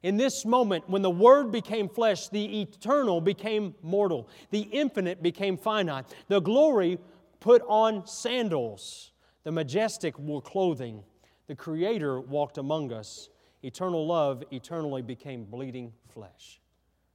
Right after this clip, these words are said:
You see, the victories that have been realized, the power of salvation, the Holy Spirit's presence in our life, the soon return of Christ, the completed Word of God, all comes as a result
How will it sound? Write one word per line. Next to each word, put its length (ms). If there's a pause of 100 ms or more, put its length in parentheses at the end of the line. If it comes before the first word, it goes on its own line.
(920)
You 100
see, 220
the 100
victories 480
that 140
have 160
been 160
realized, 680 (380)
the 80
power 400
of 100
salvation, 680
the 100
Holy 260
Spirit's 380
presence 400
in 80
our 120
life, 280 (220)
the 100
soon 240
return 320
of 100
Christ, 380
the 80
completed 500
Word 220
of 100
God, 300 (240)
all 320
comes 400
as 100
a 60
result 560